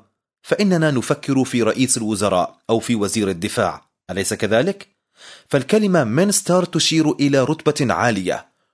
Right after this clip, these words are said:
وهي لفظة تشير إلى شيء ذي مكانة مرموقة. ولكن الكلمة اليونانية هي "hoperitis" وهي تعني عبداً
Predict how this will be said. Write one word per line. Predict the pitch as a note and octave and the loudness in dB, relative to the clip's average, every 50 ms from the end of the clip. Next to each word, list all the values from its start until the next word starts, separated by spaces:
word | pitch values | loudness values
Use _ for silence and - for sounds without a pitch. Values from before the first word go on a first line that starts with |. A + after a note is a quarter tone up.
| _ - | _ -2
وهي | - B2 G#2+ F#2+ G2+ F2+ F2 E2 D#2 D2+ | 0 0 0 0 -2 -2 -2 -2 -2 -2
لفظة | E2+ A2+ B2+ B2 B2 C#3 C#3+ D3 - F3+ F3+ | -2 -4 -4 -2 -2 -2 -2 0 0 0 0
تشير | E3+ - G#2 - - A2 G#2 G2 F#2+ F#2 | 0 -2 -2 -2 0 0 0 0 0 -2
إلى | - G2+ G2 F2 F2 D#2 | -2 -2 -4 -2 -2 -2
شيء | - - C#3+ D3+ C#3+ - C3+ C#3+ D3 D3 C#3+ - _ _ - A#2 | 0 0 0 0 0 0 0 0 0 0 -2 -6 _ _ -10 -4
ذي | A2+ C3+ B2 | -2 0 0
مكانة | G2+ F#2 - - A#2 A#2 A2 G2+ F#2+ - | 0 0 -2 -2 -2 -2 0 -2 -2 -4
مرموقة. | A2 F#2+ F2+ F#2 F#2 G2 C3 D#3+ D#3 - - E2+ - - - _ _ _ _ _ _ _ _ _ _ _ _ _ _ _ _ - | -4 -4 -2 -2 -2 0 2 0 0 0 -2 -4 -6 -6 -14 _ _ _ _ _ _ _ _ _ _ _ _ _ _ _ _ -2
ولكن | A#2+ B2+ C#3+ D3 D3 A#3 A3 G#3 | 0 0 0 0 0 2 2 2
الكلمة | G3+ F3 - - F3+ F3+ F3 E3+ D#3+ | 2 0 0 -2 0 0 2 2 0
اليونانية | B2 G2+ G#2+ B2+ C3+ C#3 C3 C#3 D#3+ D3+ A2 G#2 F#2 | 0 0 0 0 2 2 2 0 0 0 0 -2 -2
هي | E2 - A#2+ B2+ G2 F#2+ F#2 F#2 F2+ - - _ _ _ _ _ | -2 -2 -2 -2 0 0 0 0 -2 -4 -6 _ _ _ _ _
"hoperitis" | - A#2+ - - E3+ F#3 F#3 D3+ - - E2+ - - - - - - _ _ - | -4 -4 -2 0 0 0 0 0 -2 -4 -4 -4 -2 -2 -2 -4 -6 _ _ -12
وهي | - F#2 G2 G2 F#2+ F2 | -10 -6 -4 -4 -4 -2
تعني | - - C#3+ B2 A#2+ A2+ A2+ A#2+ A2 - - - _ _ _ _ | -2 -2 -2 0 0 -2 -4 -4 -6 -8 -12 -20 _ _ _ _
عبداً | - G2 A#2 B2 B2+ B2+ D3 D#3+ F3+ F3+ D3+ | -4 -4 -2 -2 -2 -2 0 0 0 0 -4